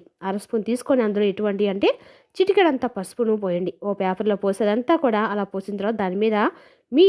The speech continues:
ఎడమ చేతితో పట్టుకొని గుర్తుపెట్టుకోండి. మీరు తల చుట్టూ కూడా ఇరవై ఒక్క సార్లు తిప్పి ఆ ఆవాలను తీసుకొని వెళ్ళి చుట్టూ మోటలు మొత్తం చల్లేసిరండి. అలా చేయడం వల్ల ఏమవుతుందంటే నరదిష్టి ఎంతో కొంత పోవడానికి అయితే అవకాశం ఉంటుంది. నరదిష్టి నుంచి మీరు విముక్తులైతే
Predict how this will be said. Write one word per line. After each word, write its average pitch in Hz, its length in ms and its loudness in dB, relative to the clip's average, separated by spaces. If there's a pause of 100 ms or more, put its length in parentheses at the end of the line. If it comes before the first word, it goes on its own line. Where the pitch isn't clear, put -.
ఎడమ 247 260 0
చేతితో 240 360 -2
పట్టుకొని 196 400 -6 (160)
గుర్తుపెట్టుకోండి. 196 600 -2 (120)
మీరు 226 240 0
తల 196 120 -2 (100)
చుట్టూ - 280 -6
కూడా 226 140 0 (160)
ఇరవై 180 200 0
ఒక్క 190 160 -12
సార్లు 180 240 -4
తిప్పి 196 220 2 (500)
ఆ 285 40 6 (140)
ఆవాలను 339 440 2
తీసుకొని 208 380 -6
వెళ్ళి 196 200 -4 (100)
చుట్టూ 214 320 -8
మోటలు 185 340 -4
మొత్తం 262 300 0
చల్లేసిరండి. 180 540 -2 (120)
అలా 214 140 0 (100)
చేయడం 240 260 4
వల్ల 233 200 2
ఏమవుతుందంటే 185 560 -4 (480)
నరదిష్టి 320 540 4 (200)
ఎంతో 214 180 -6 (100)
కొంత 208 240 -6
పోవడానికి 208 420 -2
అయితే 185 200 -2
అవకాశం 180 360 -6
ఉంటుంది. 185 240 -4 (300)
నరదిష్టి 196 440 0
నుంచి 220 180 -2 (100)
మీరు 269 220 4
విముక్తులైతే 220 420 -4